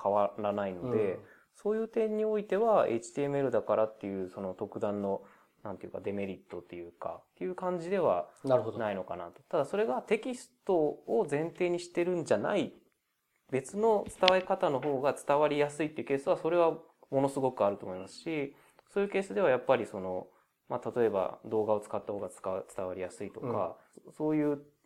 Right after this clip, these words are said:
Speaker 1: なんかその別メディアの方が伝わりやすいっていうケースは当然あるんじゃないかなっていうのは思ってますね。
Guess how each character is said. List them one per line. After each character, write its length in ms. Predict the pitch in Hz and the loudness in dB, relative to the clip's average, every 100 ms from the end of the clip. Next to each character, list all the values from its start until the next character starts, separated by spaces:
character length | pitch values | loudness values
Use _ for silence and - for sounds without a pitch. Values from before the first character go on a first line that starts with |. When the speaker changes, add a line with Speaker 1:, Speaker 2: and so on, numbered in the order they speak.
| - | -16
Speaker 1:
な 120 | - 135 | -10 -6
ん 40 | |
か 120 | 101 | -4
そ 80 | 95 | -6
の 80 | 92 | -8
別 340 | 120 117 120 | -4 -4 -2
メ 140 | 180 190 | 0 2
デ 80 | 160 | 2
ィ 80 | |
ア 40 | 110 | 2
の 100 | 104 | 0
方 100 | 104 | -4
が 100 | 95 | -8
伝 180 | - 113 | -2 0
わ 60 | |
り 60 | 110 | 0
や 60 | 107 | -2
す 100 | 123 | -4
い 40 | |
っ 40 | |
て 80 | - | -6
い 20 | |
う 40 | - | -4
ケ 60 | |
ー 20 | 107 | -4
ス 100 | 92 | -4
は 60 | - | -6
当 100 | 98 | -8
然 220 | 98 95 - _ _ _ - | -8 -12 -16 _ _ _ -2
あ 100 | 110 | 0
る 100 | 202 | 0
ん 160 | - - | -8 -8
じ 80 | 185 | -8
ゃ 60 | |
な 100 | - | -6
い 40 | 170 | -8
か 100 | 131 | -8
な 80 | |
っ 60 | 196 | -6
て 100 | 143 | -4
い 20 | |
う 20 | |
の 80 | 101 | -4
は 60 | 87 | -6
思 160 | 87 | -10
っ 40 | 87 | -12
て 200 | _ - | _ -20
ま 100 | - | -18
す 140 | - | -14
ね。 200 | 101 104 | -12 -12